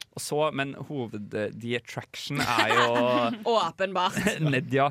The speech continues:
Speaker 1: fordi sist hun spilte i Trondheim, for da tre og et halvt år siden,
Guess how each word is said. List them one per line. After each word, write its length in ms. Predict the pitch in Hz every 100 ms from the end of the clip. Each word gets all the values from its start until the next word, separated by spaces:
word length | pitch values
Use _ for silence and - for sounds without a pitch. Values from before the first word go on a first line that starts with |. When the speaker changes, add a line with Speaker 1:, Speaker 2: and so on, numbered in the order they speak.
| 135 -
Speaker 1:
fordi 640 | - 135 123 127 123 123
sist 360 | - 131 - 123
hun 80 | 113
spilte 320 | 123 113 107
i 0 |
Trondheim, 460 | 107 104 92 107 - _ _
for 140 | - 127
da 160 | 117 110 107 _ _ -
tre 140 | 180
og 80 | 175
et 80 | 165
halvt 240 | 143 135
år 80 | 120
siden, 320 | 120 127